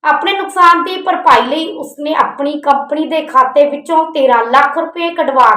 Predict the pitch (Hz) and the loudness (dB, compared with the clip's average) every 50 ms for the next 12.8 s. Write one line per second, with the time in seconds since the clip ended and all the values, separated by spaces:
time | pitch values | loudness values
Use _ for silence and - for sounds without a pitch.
0 | - 269 269 277 247 240 254 208 - 254 254 - - 220 208 208 208 208 220 254 | 0 -2 -4 -6 -6 -8 -6 -2 -2 -2 0 2 2 2 2 2 0 -2 -6 -6
1 | 277 269 - - 294 294 294 277 233 - 220 214 208 - - _ _ _ _ _ | -6 -6 -6 -2 0 0 2 0 0 -4 -4 -8 -10 -10 -14 _ _ _ _ _
2 | _ _ - 269 302 294 381 - - 381 381 370 381 370 - - 403 381 - - | _ _ -14 -10 -8 -6 -4 -2 2 4 4 4 4 0 -4 -8 -10 -8 -8 -4
3 | - 247 254 254 254 254 - - - 330 302 277 285 - - 349 359 - - 359 | 2 4 4 6 4 2 -2 -2 0 2 2 2 0 -4 -10 -10 -10 -8 -6 -6
4 | 339 339 - 262 247 226 214 226 - - - - 285 294 254 233 - - - - | -6 -4 -2 0 2 4 4 4 4 4 2 4 2 4 4 2 -2 -2 -6 -14
5 | _ _ _ _ - 262 262 269 320 - 254 269 302 320 311 349 359 - - 359 | _ _ _ _ -6 -4 -2 -2 0 2 4 4 4 4 2 -2 -6 -8 -8 -8
6 | 370 381 294 320 285 247 240 226 226 233 269 285 302 294 - 311 - - - 285 | -6 -4 -2 0 2 4 4 4 4 4 2 2 0 -2 0 0 0 0 0 -2
7 | 285 285 294 294 - - 262 240 - - - 320 330 339 - - 285 247 240 233 | 0 0 0 0 2 2 2 2 0 -2 -6 -6 -6 -6 -4 -2 -2 -2 -2 -2
8 | 247 - 247 269 269 - 202 226 240 - - - - 262 233 233 240 240 277 254 | -2 -2 -2 -2 -2 0 2 4 4 4 2 -2 -6 -6 -6 -6 -4 -2 -2 -4
9 | 262 - - 226 214 226 226 277 269 254 277 277 - - 254 277 269 254 254 254 | -4 -4 -6 0 4 6 6 6 6 6 4 2 0 2 4 4 4 4 2 0
10 | - - _ _ _ _ _ _ - 311 339 339 - - - 349 370 392 403 427 | -4 -10 _ _ _ _ _ _ -4 -2 -2 -2 -2 -4 -6 -6 -6 -4 -4 -4
11 | - - 349 339 339 339 339 - 381 359 370 370 359 359 311 302 285 - 285 285 | -2 0 2 2 2 2 2 0 2 4 4 4 4 2 0 0 2 2 4 2
12 | 277 - 277 285 311 311 330 320 - 349 302 - 196 247 269 277 | 4 4 4 4 6 4 2 0 0 -2 -2 0 2 4 4 4